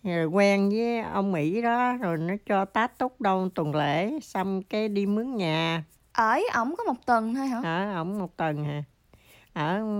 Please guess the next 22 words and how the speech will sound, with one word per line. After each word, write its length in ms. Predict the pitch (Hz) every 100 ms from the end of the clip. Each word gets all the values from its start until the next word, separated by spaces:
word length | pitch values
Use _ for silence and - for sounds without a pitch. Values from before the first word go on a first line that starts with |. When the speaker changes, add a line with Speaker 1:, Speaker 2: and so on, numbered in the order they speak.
| 202
Speaker 1:
ở 180 | 151 156
với 220 | 202 247
ổng 280 | 175 160 220
một 200 | 180 -
tuần 360 | 170 151 151
cái, 480 | 147 202 208 202 185
ờ, 840 | 180 180 180 175 175 175 175 190 220 _ - - - -
đi 120 | 185
mướn 280 | 196 226 214
nhà. 500 | 165 156 156 160 156 _ _ -
Speaker 2:
Ừ 60 | 247
hử. 60 | 247 285 _ _ _ _ _ _ _ _ _ _ _ -
Speaker 1:
Mướn 240 | 196 214 220
nhà 360 | 165 156 156
rồi 240 | 151 151 147
ở 340 | 143 151 202 226 220 190
cũng 280 | - 175 208
mấy 200 | 220 240
năm. 360 | 240 196 185 180 _ _ _ _ _ _ _ _ _ _ _ _ _ _ _ _ - _ _ _ _ _ -
Speaker 2:
Ở 140 | 302
bên 160 | 302 277
Cali? 420 | 269 262 285